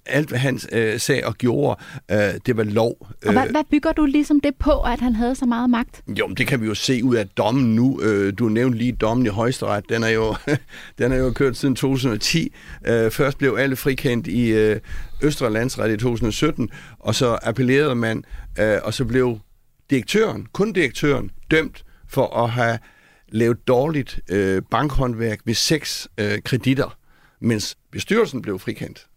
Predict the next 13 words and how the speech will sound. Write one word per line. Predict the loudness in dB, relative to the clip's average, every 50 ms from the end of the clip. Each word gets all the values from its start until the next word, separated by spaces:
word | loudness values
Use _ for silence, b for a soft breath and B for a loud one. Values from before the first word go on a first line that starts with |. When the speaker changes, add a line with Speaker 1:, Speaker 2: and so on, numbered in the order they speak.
| _ b b b b b b b
Speaker 1:
Fordi | b -2 0 0 0 -2 -2 -2 -2
at | -4 -4 -2 -2
de | -4 -4
burde, | 0 2 2 4 4 4 2 2 0 0 -2
man | -2 0 2
må, | 2 2 2 0 -2 -4
man | -4 -2 0 0
må | 0 0
gå | 0 0
ud | 0 2 2 0
fra, | 0 -2 -4 -4 -2 -4
at | -4 -4 -4
bestyrelsen, | -4 -4 -4 -2 0 2 2 2 0 0 -2 -2 -2 -4